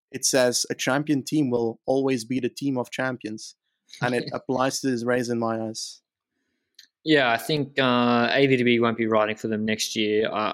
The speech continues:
Speaker 2: I think it'll be interesting to see what happens. I mean, they've got, you know, the last rider who just beat Elisa Balsamo in a road race, and Balsamo came second, was Charlotte Kool, twenty-two-year-old Dutch rider. On,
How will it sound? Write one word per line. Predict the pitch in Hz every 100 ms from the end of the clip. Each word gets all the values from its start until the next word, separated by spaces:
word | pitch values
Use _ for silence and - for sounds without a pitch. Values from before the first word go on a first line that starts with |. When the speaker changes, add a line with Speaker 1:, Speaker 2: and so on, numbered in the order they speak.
| -
Speaker 2:
I | 120
think | 170
it'll | 156
be | 147
interesting | 151 135 151 135
to |
see | - 139
what | 127 120
happens. | 135 135 117 101 92
I | 117
mean, | 117 110
they've | 107 -
got, | 113 98 - - - _ -
you | 104
know, |
the | 101
last | 107 110 107
rider | 120 110 104
who | 110
just | 110 -
beat | 123 117
Elisa | 107 117 -
Balsamo | 110 107 - 110 107 120
in | 110
a | 104
road | 110 120
race, | 143 175 - - -
and | - 185
Balsamo | 107 - 208
came | 113
second, | 107 - 143 - 147
was | 113 -
Charlotte | - 135 123 - -
Kool, | 131 104 98
twenty-two-year-old | - 113 104 - 120 107 104 101 92
Dutch | 107 104 - -
rider. | 98 95 95 90 - - _ _
On, | 101 95 95 95